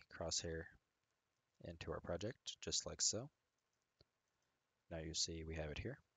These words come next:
our little texture, and now we can select it. So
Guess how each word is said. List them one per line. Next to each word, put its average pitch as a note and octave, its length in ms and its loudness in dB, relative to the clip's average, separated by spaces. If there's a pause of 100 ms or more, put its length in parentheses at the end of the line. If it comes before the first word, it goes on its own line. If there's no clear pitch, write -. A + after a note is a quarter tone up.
(260)
our D#2+ 80 -2
little D#2+ 220 -4
texture, - 460 -2 (1600)
and G2 140 -8
now D#2+ 160 0
we D#2 80 0
can D#2+ 160 -8
select D#2+ 400 0
it. C#2 100 -6 (300)
So - 300 2